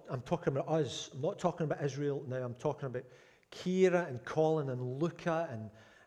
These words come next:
and Althea and us here. You are wrong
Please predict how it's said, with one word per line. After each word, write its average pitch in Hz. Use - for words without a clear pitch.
and 120
Althea 151
and 151
us 139
here. 135
You 127
are 131
wrong 170